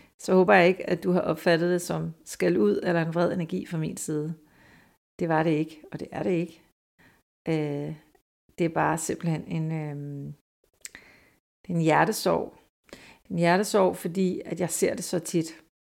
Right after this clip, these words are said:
Og næsten alle mine klientsessioner, de starter med, "Nu vil du nok synes, at jeg er for dum," eller "Nu vil du nok synes, jeg ikke er dygtig nok." Altså her snakker vi business-sessioner, ikke?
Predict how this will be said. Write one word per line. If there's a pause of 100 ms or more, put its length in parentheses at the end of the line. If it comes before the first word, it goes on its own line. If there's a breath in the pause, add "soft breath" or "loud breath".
(680 loud breath)
Og
næsten (120)
alle
mine
klientsessioner, (420 soft breath)
de
starter
med, (480 soft breath)
"Nu
vil
du
nok
synes, (400 soft breath)
at
jeg
er
for
dum," (300)
eller
"Nu
vil
du
nok
synes,
jeg
ikke
er
dygtig
nok." (220)
Altså
her
snakker
vi
business-sessioner,
ikke?